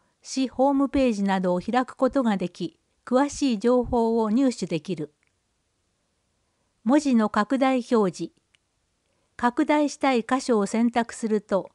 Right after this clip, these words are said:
文字が大きく表示され、誰でも読みやすい。プッシュ通知機能。アプリをダウンロードし、マイコンテンツに追加を行うと、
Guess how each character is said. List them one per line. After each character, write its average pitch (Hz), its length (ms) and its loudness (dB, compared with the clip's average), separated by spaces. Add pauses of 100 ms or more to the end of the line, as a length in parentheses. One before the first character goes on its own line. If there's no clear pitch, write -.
(140)
文 269 140 2
字 233 160 -2
が 196 180 0
大 269 140 2
き - 120 -14
く 226 200 -4
表 208 240 0
示 196 120 -8
さ 196 100 -2
れ、 190 220 -4 (380)
誰 240 240 2
で 202 120 0
も 185 120 0
読 185 160 2
み 247 100 4
や 247 140 2
す - 180 -10
い。 175 160 -8 (1800)
プ 220 100 2
ッ - 40 4
シ - 220 0
ュ 285 40 2
通 285 260 0
知 - 180 -4
機 262 160 0
能。 196 380 0 (960)
ア 277 120 2
プ 262 160 -2
リ 220 160 4
を 196 100 2
ダ 208 160 2
ウ 277 100 4
ン 269 100 4
ロ 254 160 4
ー 214 60 4
ド 214 100 4
し、 - 320 -8 (680)
マ 220 200 2
イ 285 100 0
コ 294 220 0
ン 262 100 2
テ 208 180 -2
ン 196 120 0
ツ - 140 -6
に 180 180 -2
追 226 320 -2
加 - 280 -2 (220)
を 214 160 0
行 247 140 2 (200)
う 214 80 -2
と、 - 300 -2